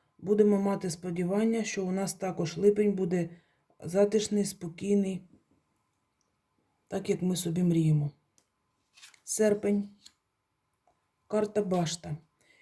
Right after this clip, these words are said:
Як ви можете пам'ятати, в минулому моєму розкладі в серпні була карта дев'яточка мечів. Це карта страху.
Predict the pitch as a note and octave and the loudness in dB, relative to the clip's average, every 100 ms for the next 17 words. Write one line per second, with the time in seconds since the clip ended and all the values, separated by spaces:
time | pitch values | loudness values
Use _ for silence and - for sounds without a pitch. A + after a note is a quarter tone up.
0 | _ - G3+ G#3+ A#3 A#3+ A3+ A3 G3+ G#3 | _ -2 0 2 2 2 2 2 4 4
1 | G3+ G3 G3 G#3 A3+ A3+ - F3 - - | 2 0 0 -2 -2 -4 -4 -10 -14 -20
2 | - - G3 G#3+ A3 G#3 G3+ G3 G3 F#3 | -14 -4 2 4 4 4 2 -2 -2 -2
3 | F#3 F3+ G3+ - G#3+ G#3+ A3 A3 _ _ | -2 -2 -4 -4 -6 -4 -4 -6 _ _
4 | _ _ - D#3 - A3 G#3 G#3 G#3 A3 | _ _ -8 -2 0 4 4 2 0 0
5 | A3+ - _ _ - G3 G#3 A3+ A3+ - | -2 -8 _ _ -2 4 6 4 0 0
6 | G#3 G#3 G#3 G#3 G3 - _ - F3+ F#3+ | 2 2 0 0 0 -8 _ -12 -6 -2
7 | G3+ G3+ - - F#3+ G3 - - E3 D#3+ | 0 -2 -6 -6 -4 -4 -4 -2 -2 -2
8 | - F#3+ F3+ - - G#3 G3+ F#3+ - - | -4 -2 0 -2 0 0 0 -4 -6 -4
9 | E3+ D#3 - D#3 | -4 -4 -6 -10